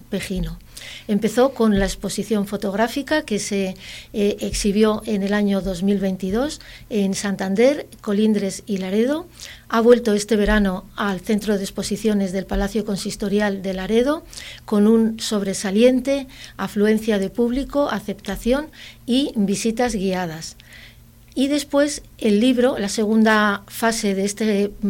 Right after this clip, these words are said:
proyecto Jardín Pejino, es el libro Jardín Pejino, Flores y Florilegios, en el cual he querido aunar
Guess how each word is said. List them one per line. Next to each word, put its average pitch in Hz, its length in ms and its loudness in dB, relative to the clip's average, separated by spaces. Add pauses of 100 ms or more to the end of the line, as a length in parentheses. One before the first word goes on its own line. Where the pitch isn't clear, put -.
proyecto 208 560 -2
Jardín 190 340 -4
Pejino, 240 480 0
es 240 240 -2
el 190 100 0
libro 190 380 -2 (440)
Jardín 202 340 2
Pejino, 262 480 0
Flores 254 500 0
y 220 80 -2
Florilegios, 190 800 -4 (280)
en 196 120 2
el 202 160 4
cual 208 360 4
he 226 120 0
querido 220 480 2 (340)
aunar 208 580 2